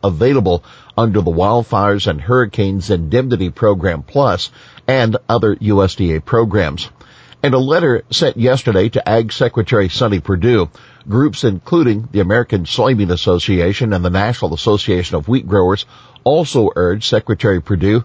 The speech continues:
to help growers facing severe quality problems by providing flexibility in the crop insurance program.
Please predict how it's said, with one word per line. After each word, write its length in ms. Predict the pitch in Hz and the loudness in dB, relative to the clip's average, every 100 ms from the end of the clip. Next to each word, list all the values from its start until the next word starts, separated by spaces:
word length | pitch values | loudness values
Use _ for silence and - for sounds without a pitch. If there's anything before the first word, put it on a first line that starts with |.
| - - - | -4 -14 -4
to 80 | 87 | 0
help 260 | 110 - | 0 0
growers 400 | 92 110 101 95 | 0 2 2 0
facing 560 | - 110 110 - 98 87 | 0 0 2 0 -2 -2
severe 460 | - 87 95 120 | -2 0 2 0
quality 520 | 98 - 139 156 107 92 | 0 -4 -2 2 0 0
problems 600 | - 82 80 104 110 - - - | -2 -2 0 0 -2 -10 -20 -4
by 220 | 92 104 | 0 0
providing 580 | - 92 101 110 98 87 | 0 0 2 0 0 -4
flexibility 880 | - 120 - 104 90 120 101 90 - | -2 -2 0 0 2 2 2 0 -2
in 100 | 110 | 0
the 80 | 110 | 0
crop 300 | - 92 87 | 0 -2 -2
insurance 440 | 73 - 85 76 | -6 -2 -4 -4
program. 580 | - 123 117 98 82 - | -4 0 0 2 -2 -4